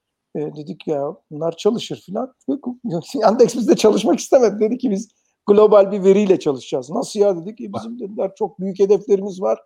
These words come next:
"İyi de kardeşim Google bizle çalışıyor." "Yok, yok, biz başka biriyle, bütün yurt dışı verilerle çalışacağız." Ama bir yıl sonra bize geri geldiler. Çünkü rahmetli Muhsin Yazıcıoğlu vefat ediyor. O zaman o olaylar oluyor biliyorsunuz.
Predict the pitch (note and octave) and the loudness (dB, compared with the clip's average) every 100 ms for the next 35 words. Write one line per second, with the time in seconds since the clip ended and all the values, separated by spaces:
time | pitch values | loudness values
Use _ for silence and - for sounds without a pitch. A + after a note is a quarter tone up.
0 | _ _ _ _ _ D3 D3+ G#3 F#3 F3 | _ _ _ _ _ -10 0 2 2 -2
1 | F#3+ G3 F#3 C#3+ F3+ D#4 C4 F#3 E3+ - | -2 -8 -8 -6 0 0 0 0 0 0
2 | E3+ C3+ - A3 G#3+ G3 - E3+ - F#3+ | -4 -4 -2 2 2 0 -2 -6 -6 -14
3 | D#3+ - _ _ - F#3 - F#3 D#3 D3+ | -14 -20 _ _ 0 0 2 0 2 2
4 | D3+ F#3+ - _ _ - F#3 G#3+ F#3+ E3+ | 2 0 -4 _ _ -14 -8 -4 -6 -6
5 | - G#3+ F3 - - F3+ D#3+ D3 D#3+ D3+ | -12 -6 -6 -6 -4 0 2 6 4 4
6 | C3+ C3+ A#2+ - A2+ G#2+ _ _ _ _ | -2 -6 -8 0 0 0 _ _ _ _
7 | _ - A#3 G3+ A#3 C4+ G#3 G#3 A3 G#3+ | _ 2 4 6 6 6 6 6 4 4
8 | A3 F#3 F#3+ F3+ C#3+ C#3+ F3+ F#3+ G3+ E3+ | 2 4 6 6 4 2 -2 -2 -10 -4
9 | F3+ - _ _ _ _ - D#3 D#3+ F#3+ | -2 -2 _ _ _ _ -2 0 2 0
10 | F#3 G3 G3 F#3+ _ G3+ D#3+ - F#3 D#3 | 0 2 2 2 _ -16 -14 -10 -6 -4
11 | C#3 B2+ G#3 D#3+ C#3 - C3 E3+ E3+ C3+ | -4 0 2 2 -2 -4 0 2 2 -2
12 | A#2 C3+ F3+ C#3+ B2+ B2+ B2+ D3+ C#3+ C3 | -10 -8 -8 -10 -12 -16 -14 -12 -10 -6
13 | C#3 C3+ C#3 B2 B2 A#2+ - B2 G#2+ - | -6 -6 -12 -16 -20 _ -20 -18 -18 -20